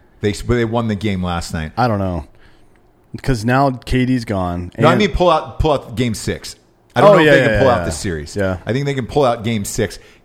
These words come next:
Speaker 1: Game seven, toss a fucking coin in the air because I, I have
Speaker 2: Anything
Speaker 1: no
Speaker 2: can
Speaker 1: idea.
Speaker 2: happen, yeah. If the Raptors come out and Danny Green and, uh, and, uh, Kawhi Leonard aren't hitting threes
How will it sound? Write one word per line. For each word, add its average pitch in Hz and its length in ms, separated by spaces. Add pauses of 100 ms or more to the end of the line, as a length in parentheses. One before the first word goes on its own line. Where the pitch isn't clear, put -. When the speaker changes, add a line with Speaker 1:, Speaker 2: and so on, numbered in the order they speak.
Speaker 1:
Game 214 260
seven, 135 480 (320)
toss 180 300
a 127 80
fucking 123 420
coin 104 340
in 92 120
the 87 100
air 87 120
because 87 200
I, 98 220
I 127 140
have 110 120
Speaker 2:
Anything 156 280
Speaker 1:
no - 20
Speaker 2:
can 107 100
Speaker 1:
idea. 98 220
Speaker 2:
happen, 101 60
yeah. 101 200 (300)
If 139 140
the 151 100
Raptors 151 400
come 143 180
out 139 220
and 113 100
Danny 120 280
Green 117 600 (220)
and, 101 600
uh, 92 560
and, 92 240
uh, 90 140
Kawhi 98 300
Leonard 98 200
aren't 98 220
hitting 95 300
threes 104 420